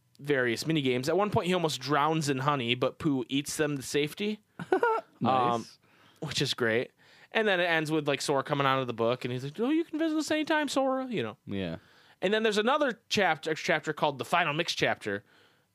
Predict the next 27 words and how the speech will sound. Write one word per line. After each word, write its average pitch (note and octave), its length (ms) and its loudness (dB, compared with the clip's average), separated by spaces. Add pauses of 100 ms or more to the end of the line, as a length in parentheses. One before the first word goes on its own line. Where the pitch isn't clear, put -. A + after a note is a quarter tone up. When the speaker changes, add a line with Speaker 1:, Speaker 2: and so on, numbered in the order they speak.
Speaker 1:
Unknown, B2+ 600 2 (580)
Speaker 2:
Mm. A2 500 0
Speaker 1:
where B2+ 140 2
you A#2+ 180 -2
fight, A2 440 -2 (400)
presumably, A#2+ 560 -4
Xemnas. E3+ 880 -2
Speaker 2:
Right. G2 280 2
Speaker 1:
And - 40 -2
he B2 100 -2
says A#2+ 280 -2
the B2+ 80 -6
quotes A#2 320 -2
he B2 80 -6
does, G2+ 640 -2 (480)
and A2 100 -4
then A2 60 -4
he A2 80 -4
leaves. G2+ 720 -4 (640)
And E3 100 2
then E3 120 2
it D#3 100 -2
shows, F3+ 340 2
like, D3+ 360 0 (1800)
the D#3 120 0
last E3+ 520 2
scene A#2 760 -2